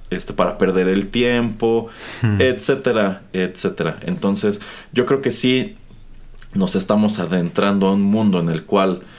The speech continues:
Speaker 1: eh, quizá la inteligencia artificial tenga una gran presencia, pero no una gran,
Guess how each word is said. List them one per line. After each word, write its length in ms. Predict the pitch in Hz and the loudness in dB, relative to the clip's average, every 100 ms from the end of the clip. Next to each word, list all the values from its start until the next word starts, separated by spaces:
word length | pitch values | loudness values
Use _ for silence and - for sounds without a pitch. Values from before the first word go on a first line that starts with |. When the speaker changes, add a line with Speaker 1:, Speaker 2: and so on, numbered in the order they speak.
| - - - | -20 -20 -6
Speaker 1:
eh, 480 | - 90 87 87 82 - - - - | 0 2 2 2 0 -6 -18 -20 -6
quizá 260 | 92 101 | -2 2
la 240 | 104 104 - | 4 2 0
inteligencia 560 | 95 87 87 107 107 107 | 0 2 0 0 0 -2
artificial 540 | - 90 90 107 101 | -2 -4 0 0 2
tenga 200 | 104 101 | 2 2
una 240 | 98 98 90 | 4 2 2
gran 340 | 95 98 101 | 2 2 2
presencia, 720 | 107 95 - 110 101 - 110 | 0 -2 0 0 0 -2 -2
pero 220 | - 92 | 0 2
no 180 | 92 101 | 2 4
una 300 | 101 104 95 | 4 4 2
gran, 520 | 95 95 95 95 98 | 2 2 4 2 2